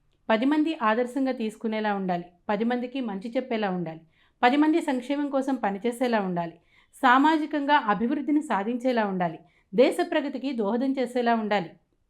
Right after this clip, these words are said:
కానీ అటువంటి పరిస్థితి ప్రస్తుతం ఏ రాష్ట్రంలోనూ కనిపించట్లేదు. ఇక మన తెలుగు రాష్ట్రాల్లో కూడా ఇట్లాంటి ఇష్యూస్ చాలానే జరిగాయి. చాలా వివాదాలు, చాలా రకాలుగా మనం విన్నాం. అంటే హనీ ట్రాప్ అన్నది కాకుండా ఇట్లా వివాహేతర సంబంధాలు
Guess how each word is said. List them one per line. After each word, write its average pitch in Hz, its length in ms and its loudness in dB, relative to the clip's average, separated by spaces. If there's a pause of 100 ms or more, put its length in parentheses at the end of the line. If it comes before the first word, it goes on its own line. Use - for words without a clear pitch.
కానీ 214 280 2 (600)
అటువంటి 381 400 4
పరిస్థితి 269 440 0
ప్రస్తుతం 226 460 0 (180)
ఏ 220 120 2
రాష్ట్రంలోనూ 233 560 0
కనిపించట్లేదు. 208 680 -6 (1000)
ఇక 240 120 -2
మన 247 160 2
తెలుగు 262 300 4
రాష్ట్రాల్లో 330 500 4
కూడా 320 260 4 (100)
ఇట్లాంటి 233 400 0
ఇష్యూస్ 269 300 -4
చాలానే 208 400 0
జరిగాయి. 202 360 -4
చాలా 202 240 2
వివాదాలు, 220 560 0 (540)
చాలా 233 220 6
రకాలుగా 240 420 2
మనం 220 240 -2
విన్నాం. 196 260 -6 (260)
అంటే 202 180 -4
హనీ 220 300 2
ట్రాప్ 277 400 4 (180)
అన్నది 233 300 -2
కాకుండా 233 480 0 (1160)
ఇట్లా 320 160 4
వివాహేతర 277 600 4
సంబంధాలు 240 580 2